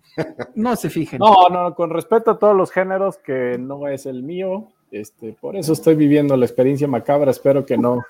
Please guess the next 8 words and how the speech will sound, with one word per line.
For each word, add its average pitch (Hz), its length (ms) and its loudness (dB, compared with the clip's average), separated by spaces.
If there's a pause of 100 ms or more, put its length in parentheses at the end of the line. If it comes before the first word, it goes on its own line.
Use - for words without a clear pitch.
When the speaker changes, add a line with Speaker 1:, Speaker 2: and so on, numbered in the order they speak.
(120)
Speaker 2:
<laughs> - 580 -6
no 185 280 4
tengan, 190 680 6
eh, 143 440 4
no 175 140 2
se 185 100 -2
escuche 175 420 -4
mucho. 175 480 -6